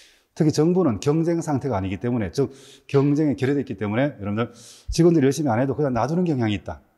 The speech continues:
놔두기 때문에 사람들은 많은데 효율성이 떨어지는 거, 그런 걸 말합니다. 정부 실패 원인이죠.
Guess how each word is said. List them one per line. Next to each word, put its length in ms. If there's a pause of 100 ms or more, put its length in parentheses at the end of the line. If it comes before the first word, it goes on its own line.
놔두기 300
때문에 300 (200)
사람들은 380
많은데 420
효율성이 220
떨어지는 340
거, 120
그런 180
걸 100
말합니다. 400 (200)
정부 320
실패 220
원인이죠. 540